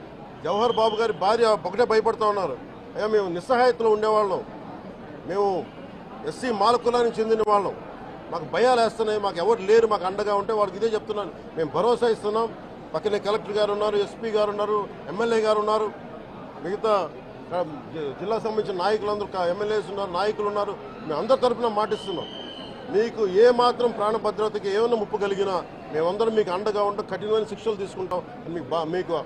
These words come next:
భరోసా ఇవ్వడం జరిగింది వాళ్ళకి. అలాగే డాక్టర్స్ని అడిగాను, వాళ్ళు చాలా లోపల లోపల కొట్టేశారు మొత్తం. పాపం ఆయన బాగలేదు, ఆరోగ్యం బాగలేదు. అన్నిటికంటే కూడా ఒక ఎంపీడీఓ అంటే ఒక, ఒక మండలానికి ఉన్నతాధికారి ఆయన, ఒక ఎస్పీ, ఒక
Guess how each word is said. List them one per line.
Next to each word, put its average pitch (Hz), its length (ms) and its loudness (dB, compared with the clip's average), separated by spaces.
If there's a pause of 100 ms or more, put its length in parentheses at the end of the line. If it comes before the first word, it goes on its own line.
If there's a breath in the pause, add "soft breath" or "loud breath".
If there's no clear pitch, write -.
(240)
భరోసా 226 260 4
ఇవ్వడం 214 240 2
జరిగింది 180 320 -4
వాళ్ళకి. 110 200 -6 (600)
అలాగే 196 220 -2
డాక్టర్స్ని 202 540 0
అడిగాను, 202 380 -2
వాళ్ళు 170 300 -4
చాలా 196 220 0
లోపల 196 340 0
లోపల 214 320 0
కొట్టేశారు 190 460 -4
మొత్తం. 196 360 -6 (640)
పాపం 143 140 -8
ఆయన 156 120 -2
బాగలేదు, 185 420 2
ఆరోగ్యం 190 380 0
బాగలేదు. 180 460 -2 (580)
అన్నిటికంటే 220 560 -2
కూడా 226 320 2
ఒక 175 180 -4
ఎంపీడీఓ 214 600 -2
అంటే 208 160 0
ఒక, 214 120 0 (420)
ఒక 151 140 -6
మండలానికి 233 800 0 (260)
ఉన్నతాధికారి 214 600 2
ఆయన, 175 100 -4 (1300)
ఒక 165 120 -8
ఎస్పీ, 185 340 -6
ఒక 170 200 -6